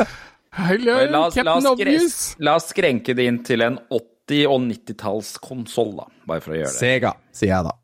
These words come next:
Speaker 2: Ja, er det noen spesielle Sega du skal være innom, eller er det, mm?
Speaker 3: Mega Drive, seksten bit.
Speaker 2: Ja. Ja, du heter det. Hva med deg, Jan?
Speaker 1: Nei, altså, jeg kan jo aldri å huske at det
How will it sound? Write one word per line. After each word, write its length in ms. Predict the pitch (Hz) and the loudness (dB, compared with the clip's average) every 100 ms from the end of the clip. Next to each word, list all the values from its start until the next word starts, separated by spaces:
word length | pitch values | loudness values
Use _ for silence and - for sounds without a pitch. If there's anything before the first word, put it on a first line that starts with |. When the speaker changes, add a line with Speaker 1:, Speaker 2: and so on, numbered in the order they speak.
| _ _ _ _ _ _ _ _ _ _ _ _ _ _ - | _ _ _ _ _ _ _ _ _ _ _ _ _ _ -6
Speaker 2:
Ja, 180 | 117 175 | -2 -2
er 220 | - 104 110 | -2 0 2
det 60 | |
noen 100 | 110 | 2
spesielle 300 | 110 104 95 | 0 0 0
Sega 160 | 101 98 | 0 0
du 120 | 104 113 113 | 2 4 2
skal 260 | - 113 113 | 2 2 2
være 300 | 110 113 113 | 2 2 0
innom, 160 | 151 208 | -2 -2
eller 220 | 180 170 | 0 0
er 80 | 165 | 0
det, 80 | 170 170 170 | 0 -2 -6
mm? 680 | 170 175 165 165 _ 78 - | -10 -12 -12 -14 _ -8 -4
Speaker 3:
Mega 260 | 104 110 113 | -2 0 2
Drive, 300 | 110 101 - _ | 2 0 -4 _
seksten 340 | - 98 90 | -2 -2 0
bit. 160 | 82 80 | -2 -2
Speaker 2:
Ja. 140 | - - _ _ _ _ - | -6 -16 _ _ _ _ -4
Ja, 120 | 202 - | -4 -6
du 340 | _ - - 104 | _ -20 -6 -2
heter 160 | 196 | 2
det. 80 | 180 - - | 0 0 -8
Hva 160 | - | -8
med 80 | 233 | -2
deg, 60 | 262 | 2
Jan? 220 | 254 269 - _ _ _ _ - _ _ _ _ - | 2 0 -8 _ _ _ _ -20 _ _ _ _ -4
Speaker 1:
Nei, 200 | 165 180 | 0 2
altså, 320 | 165 190 175 190 170 151 113 - - - | 2 0 2 2 2 0 -4 -14 -20 -20
jeg 280 | - 151 160 | -6 -4 0
kan 160 | 170 170 | 2 4
jo 80 | 147 | 2
aldri 680 | 123 180 151 175 175 - 135 | 2 0 -4 -8 -6 -2 -2
å 140 | 151 - - - | -2 -6 -16 -12
huske 600 | - - - - - 139 | -8 -6 -6 -8 -4 -2
at 560 | 127 127 - 147 - 143 | 0 -2 -2 -6 -4 -4
det 240 | 143 131 | -2 -2